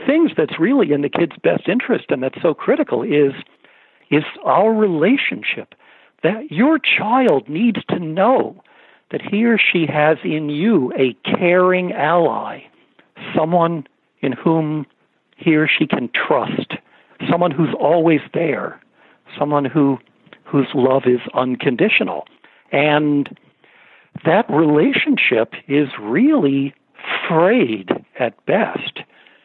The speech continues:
unravels when we use either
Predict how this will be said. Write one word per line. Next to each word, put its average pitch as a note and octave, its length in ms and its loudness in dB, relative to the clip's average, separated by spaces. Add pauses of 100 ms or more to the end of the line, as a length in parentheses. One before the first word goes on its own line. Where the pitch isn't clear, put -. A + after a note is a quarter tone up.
(220)
unravels D3 880 0 (640)
when F3+ 320 2
we D#3 120 2
use D3+ 360 2 (160)
either E3+ 640 2